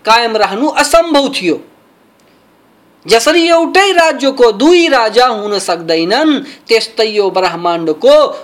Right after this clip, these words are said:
दुई वा त्यसभन्दा अधिक ईश्वर हुन सक्दैनन्। किनकि एउटा राज्यको दुई राजा भएमा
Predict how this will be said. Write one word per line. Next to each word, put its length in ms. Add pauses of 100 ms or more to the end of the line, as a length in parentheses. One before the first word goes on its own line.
दुई 320
वा 160
त्यसभन्दा 640 (100)
अधिक 280 (240)
ईश्वर 440
हुन 380
सक्दैनन्। 760 (960)
किनकि 400 (400)
एउटा 380
राज्यको 600
दुई 240
राजा 340
भएमा 440